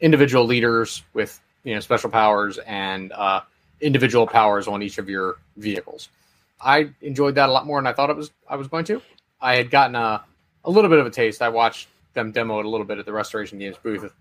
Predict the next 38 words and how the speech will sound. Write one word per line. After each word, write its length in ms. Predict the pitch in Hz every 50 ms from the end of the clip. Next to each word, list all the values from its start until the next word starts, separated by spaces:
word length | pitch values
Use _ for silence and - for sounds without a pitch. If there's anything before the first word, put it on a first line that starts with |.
| _ _ _ _ _ _ _ _
So 140 | - - 147
I, 200 | 131 120 120 120
I 120 | 113 135 135
was 140 | 131 127 117
definitely 300 | 123 175 156 131 127 117 117
interested, 380 | 110 - - - - 113 107 104
and 80 | 107 117
I'd 160 | 113 110 104
seen 140 | - 127 110
it 60 | 104
before 440 | - 107 - 117 110 107 104 104 101
at, 100 | 101 95
uh, 320 | 104 101 101 101 95 92 - -
Origins, 480 | 123 127 131 127 98 101 101 98 -
I 60 | 101 98
think, 180 | - 101 90
years 240 | 95 101 120 131 104
ago. 240 | 101 95 95 98 92 - _ _ _ _ _ _ _ _ _
But 120 | - 156
anyway, 320 | 165 160 139 120 110 107 - - _ -
it 140 | 160 160
is, 300 | 160 160 147 131 - - - _ _ _
it 140 | 151 151 139
is 140 | 127 113 -
definitely 560 | - 165 160 - 160 151 147 139 127 113 - _ _ _ _
managed 500 | 123 123 131 131 131 131 120 110 - -
chaos. 560 | - 120 110 101 95 92 - - - - - _ _ _ -
Uh, 320 | 110 104 98 98 98 98 104
it's 120 | 104 -
a 40 | 113
lot 120 | 113 117
of 80 | 120 110
fun. 400 | - 120 117 113 113 110 110 107
You 100 | 107 107 101
have 120 | 107 -
cars 280 | - 117 110 107 104 92
die 320 | - 110 107 107 107 104 101
on 260 | 98 101 98 95